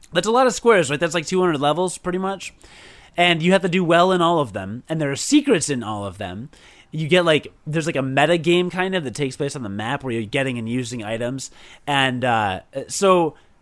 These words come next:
potentially it could take a very long time to, uh,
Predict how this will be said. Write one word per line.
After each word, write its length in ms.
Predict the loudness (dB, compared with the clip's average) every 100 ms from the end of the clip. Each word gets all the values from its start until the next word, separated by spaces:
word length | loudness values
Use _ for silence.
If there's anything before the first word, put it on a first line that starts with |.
| _ _ -4
potentially 560 | 2 2 2 2 2
it 100 | 4
could 160 | 2 2
take 180 | 2 2
a 140 | 0
very 460 | 0 2 4 6 6
long 340 | 4 2 0
time 640 | -2 0 0 -2 -4 -8 -14 _ _ _ _
to, 580 | -8 0 2 2 0 -2
uh, 560 | -2 -2 -2 -2 -4